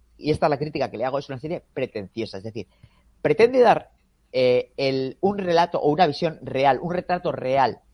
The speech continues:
de la generación Z, y, y te muestra, mm, a dos chicas que se drogan continuamente, cuanto más mejor, que hablan del, eh,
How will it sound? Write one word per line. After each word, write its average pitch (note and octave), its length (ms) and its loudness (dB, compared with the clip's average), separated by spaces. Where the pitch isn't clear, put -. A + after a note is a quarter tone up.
de B2+ 100 2
la B2 80 -2
generación A#2+ 500 -6
Z, - 440 -2
y, F3 580 0
y F#3 60 -6
te E3+ 120 6
muestra, A#3+ 540 0
mm, C#3 220 -14
a C#3 100 2
dos D#3+ 180 0
chicas D#3 280 -4
que B2 80 -12
se A2+ 200 -4
drogan C3+ 360 2
continuamente, A2+ 1000 -6
cuanto G#2+ 220 -6
más A2+ 100 -4
mejor, B2+ 280 -2
que C3+ 360 4
hablan D3+ 320 6
del, B2+ 260 0
eh, G2+ 280 -6